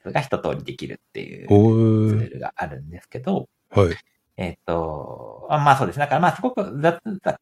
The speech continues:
Speaker 1: くり言うと、まあスクラム開発のようなことができるので、
Speaker 2: うん。
Speaker 1: えっとまあ我々もそう、それをやってますっていうのが、
Speaker 2: ほー。
Speaker 1: あの、一番シンプルな回答ですね。
Speaker 2: ほー。そうなんだ。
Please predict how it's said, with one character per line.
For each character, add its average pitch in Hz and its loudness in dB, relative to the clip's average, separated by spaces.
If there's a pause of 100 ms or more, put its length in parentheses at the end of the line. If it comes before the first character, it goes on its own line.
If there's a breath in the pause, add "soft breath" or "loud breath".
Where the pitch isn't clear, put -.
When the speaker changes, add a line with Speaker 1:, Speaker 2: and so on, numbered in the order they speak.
Speaker 1:
く - -6
り 196 -4
言 190 0
う 190 -10
と、 220 0
ま 196 4
あ 196 0
ス 190 -8
ク - -2
ラ 143 4
ム - 4
開 143 2
発 101 0
の 98 4
よ 95 8
う 90 4
な 87 2
こ - -2
と - -6
が 156 6
で 95 4
き 98 0
る 82 -2
の 95 -10
で、 135 -2
Speaker 2:
う 127 6
ん。 - 8
Speaker 1:
え - 4
っ - -4
と 104 -6
ま 110 0
あ - -2
我 98 4
々 123 2
も 202 0
そ 90 0
う、 - -20
そ 90 -6
れ 85 2
を 123 0
や - -2
っ - -16
て - -10
ま 80 -8
す - -12
っ - -14
て - -18
い 92 -2
う - 4
の 95 2
が、 - -8 (100)
Speaker 2:
ほ - 0
ー。 104 4
Speaker 1:
あ - -4
の、 101 -6
一 - -16
番 - -10
シ - -8
ン 76 -10
プ - -16
ル 67 -12
な - -14
回 - -14
答 - -12
で - -18
す - -18
ね。 131 -8 (240)
Speaker 2:
ほ - 2
ー。 98 0 (1300)
そ 120 6
う - 6
な 85 4
ん 73 -2
だ。 69 -2